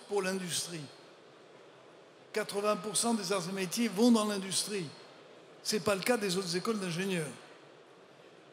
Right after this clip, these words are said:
Donc, continuez dans votre voie. Et puis, moi, je n'ai pas de recette miracle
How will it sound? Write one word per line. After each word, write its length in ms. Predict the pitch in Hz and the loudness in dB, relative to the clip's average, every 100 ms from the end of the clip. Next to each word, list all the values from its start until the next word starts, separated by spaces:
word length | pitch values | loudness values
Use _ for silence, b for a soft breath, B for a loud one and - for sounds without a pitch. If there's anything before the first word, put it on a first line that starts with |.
| - | -6
Donc, 200 | 170 180 | 0 0
continuez 520 | 190 220 226 208 233 | 2 0 0 2 4
dans 140 | 233 190 | 4 2
votre 200 | 190 180 | -2 -2
voie. 300 | 190 180 143 - - - - - - - - | 0 0 -2 -10 -20 -20 -20 -20 -20 -20 -14
Et 60 | 170 | -12
puis, 340 | 156 202 190 165 | -10 -10 -10 -6
moi, 140 | 180 180 | 0 2
je 100 | 185 | 4
n'ai 60 | |
pas 100 | 185 | 2
de 80 | 170 | 0
recette 340 | 170 151 160 | 0 -2 -2
miracle 400 | 160 190 233 247 | 2 6 6 4